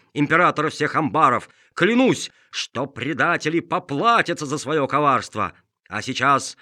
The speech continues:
дайте сигнал к отступлению». Командиры не заставили его повторять приказания. Трубы заиграли отбой, и вся армия немедленно удалилась во главе с генералом Бесхвостым, который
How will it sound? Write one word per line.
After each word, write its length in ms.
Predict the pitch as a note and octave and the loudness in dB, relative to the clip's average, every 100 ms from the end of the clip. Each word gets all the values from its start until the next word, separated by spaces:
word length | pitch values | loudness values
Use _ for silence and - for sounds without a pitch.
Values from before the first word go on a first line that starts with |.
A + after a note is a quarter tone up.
| _ | _
дайте 360 | - F3+ C#3 D3 | -2 -2 0 -4
сигнал 400 | C#3 B2 C3 G#2 | -4 2 2 0
к 120 | - | -6
отступлению». 1000 | - - A2 - A#2 B2+ G#2 G2+ E2+ C2 _ _ _ _ _ _ _ _ | -10 -10 -12 -6 0 0 0 -2 -6 -12 _ _ _ _ _ _ _ _
Командиры 480 | A#2+ D3+ E3+ F#3+ F3+ | -4 0 0 0 2
не 120 | F3 | 4
заставили 500 | E3 D#3+ C#3 G2+ F#2+ | 2 0 0 0 -2
его 160 | G2 G2 | -6 -8
повторять 420 | G2+ G#2 G2+ F2+ | -8 -8 -6 -6
приказания. 540 | G2 G#2 G2 G2 G2 | -8 -8 -4 -2 -2
Трубы 380 | - D#3+ G#3 F#3 | -2 0 2 2
заиграли 540 | E3 F3+ D3+ F#3+ F#3 E3 | 0 0 2 0 2 0
отбой, 440 | C#3 C#3+ A#3+ G#3 _ _ | -2 0 0 0 _ _
и 100 | F#3 | -10
вся 280 | - D#3+ C#3 | 0 2 2
армия 460 | G3 A3+ F#3+ F3 D3+ | 4 2 4 2 4
немедленно 840 | B2+ A2 E3+ C4 G#3 G#3+ G#3 F#3+ _ - | 2 2 2 2 2 0 0 -4 _ -8
удалилась 640 | - G#2+ G2 G#3+ F3 - | -6 -2 -2 -2 -2 -4
во 100 | B2 | -6
главе 340 | A2+ A2+ B2 G#2+ | -4 -4 -2 -4
с 40 | |
генералом 500 | F#2 G2 G#2+ A2 G2+ | -6 -4 -2 -2 -4
Бесхвостым, 760 | F#2 F#2 - B2+ - - G#2 F2 _ - | -6 -10 -6 -2 -2 -4 -10 -12 _ -4
который 500 | D3+ D#3 D3 C#3+ | -2 0 0 0